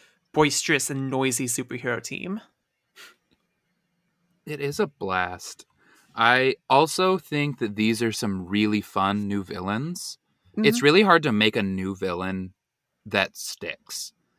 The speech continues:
Speaker 2: And, I mean, I really like Ex Nihilo. Aleph was really cool. Void was really cool. Like, that little triumvirate of villains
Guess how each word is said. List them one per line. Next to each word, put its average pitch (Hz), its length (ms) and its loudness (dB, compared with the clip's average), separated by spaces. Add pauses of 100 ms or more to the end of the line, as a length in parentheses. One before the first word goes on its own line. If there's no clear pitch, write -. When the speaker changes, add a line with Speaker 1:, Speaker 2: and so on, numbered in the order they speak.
(420)
Speaker 2:
And, 92 840 0 (1080)
I 143 180 -4
mean, 143 160 -4
I 117 140 4
really 131 300 2
like 123 380 -2 (260)
Ex - 260 -8
Nihilo. 95 720 -4 (300)
Aleph 113 560 4
was 107 180 -6
really 104 240 0
cool. 98 600 2
Void 92 360 -4
was 95 160 -8
really 95 220 -4
cool. 90 400 -6 (400)
Like, 95 160 -4
that 113 240 8
little 120 380 6 (140)
triumvirate 110 800 4
of 101 120 -4
villains 131 760 -2